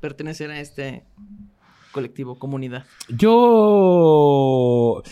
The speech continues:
Speaker 2: yo no me arrepiento, obviamente, güey, me cambió la vida totalmente. Pero, este, dije obviamente y totalmente, ¿se fijaron? Dos esdrújulas, denme un dulce.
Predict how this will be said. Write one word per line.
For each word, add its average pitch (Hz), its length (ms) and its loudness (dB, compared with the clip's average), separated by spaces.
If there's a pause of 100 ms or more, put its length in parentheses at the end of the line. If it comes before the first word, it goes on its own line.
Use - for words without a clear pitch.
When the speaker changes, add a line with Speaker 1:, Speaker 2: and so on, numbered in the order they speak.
(100)
Speaker 2:
yo 160 120 2
no 220 60 4
me 226 100 4
arrepiento, 135 580 0
obviamente, 110 560 -2
güey, 127 160 -8
me 101 120 -8
cambió 98 240 -6
la 110 100 -2
vida 107 200 0
totalmente. 98 680 -2 (540)
Pero, 131 420 2
este, 101 340 -4
dije 101 220 -2
obviamente 110 340 -2
y - 40 -8
totalmente, 101 520 -4
¿se 90 80 -10
fijaron? 85 400 -4
Dos 107 160 -4
esdrújulas, 117 720 -4
denme 90 260 -6
un 95 80 -2
dulce. 120 300 -4